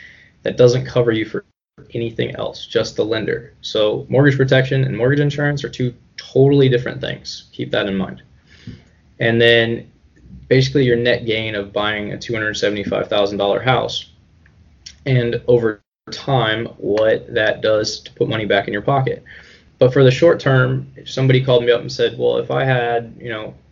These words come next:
two thousand dollar rent payment, what do I need to get into a house?" I can pop these numbers in and say, "Look, two thousand fifty is what you're paying. Nineteen fifty-two is what you would be paying if you put three percent down on a house."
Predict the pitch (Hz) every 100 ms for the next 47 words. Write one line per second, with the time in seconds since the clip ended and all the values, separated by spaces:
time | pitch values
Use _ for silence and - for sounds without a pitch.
0 | - - 135 127 120 117 113 113 127 127
1 | 117 113 107 - 107 123 123 120 107 113
2 | - 104 104 123 127 - - - - -
3 | 107 110 95 - _ _ _ - 110 113
4 | 113 117 117 117 127 131 131 123 69 -
5 | - - _ _ _ _ _ _ - 120
6 | 120 120 120 123 131 131 123 123 - -
7 | 151 165 165 160 - _ _ _ _ _
8 | _ 110 120 131 131 131 127 120 107 131
9 | 123 117 - 117 113 135 135 107 110 120
10 | 104 101 104 98 104 - - 110 101 -
11 | - 104 - 104 95 - 123 - - -